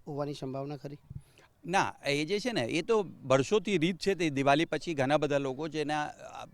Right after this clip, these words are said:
Speaker 2: બી-, બી-, બીજા રિશ્તેદારો બિહારમાં હોય છે કે ઉસ-, પૂર્વી ઉત્તર પ્રદેશમાં હોય છે,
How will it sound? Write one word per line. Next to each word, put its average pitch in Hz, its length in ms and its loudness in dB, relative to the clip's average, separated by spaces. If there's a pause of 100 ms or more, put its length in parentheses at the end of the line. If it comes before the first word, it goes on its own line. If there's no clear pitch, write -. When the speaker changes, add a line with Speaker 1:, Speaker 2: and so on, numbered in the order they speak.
(360)
Speaker 2:
બી-, 135 300 -2
બી-, 135 120 -6
બીજા 131 280 4
રિશ્તેદારો 139 500 2
બિહારમાં 127 420 0
હોય 131 140 -2
છે 135 180 -8
કે 131 280 -10 (120)
ઉસ-, 127 180 -12
પૂર્વી 123 220 -8
ઉત્તર 131 200 -6
પ્રદેશમાં 117 440 -10
હોય 120 140 -6
છે, 135 220 -8